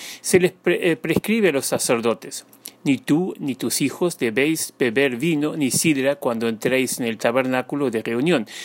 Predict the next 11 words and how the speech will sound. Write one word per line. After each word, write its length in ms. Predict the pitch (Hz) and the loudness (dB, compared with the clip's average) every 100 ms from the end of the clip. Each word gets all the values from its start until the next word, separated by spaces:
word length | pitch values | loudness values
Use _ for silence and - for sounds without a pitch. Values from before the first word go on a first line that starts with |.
| - | -12
para 160 | - 170 | 2 2
que 100 | 185 | 4
no 140 | 196 | 2
muráis. 480 | 226 226 220 120 - - - - - - | 2 4 4 2 -6 -14 -20 -18 -18 -2
Estatuto 720 | 165 - 180 - 190 180 202 | 0 4 2 2 -2 2 2
per-, 160 | - 143 - - - | 2 -2 -2 -14 -2
perpetuo 600 | 151 131 127 214 180 123 | 0 0 4 2 2 -4
será 420 | 110 - 117 131 139 | -4 0 2 2 2
para 180 | 117 | 0
vuestras 340 | 117 131 - 113 | 2 0 -4 -6
generaciones. 880 | 127 117 113 110 214 135 98 - | -2 -2 -2 0 2 2 -2 -12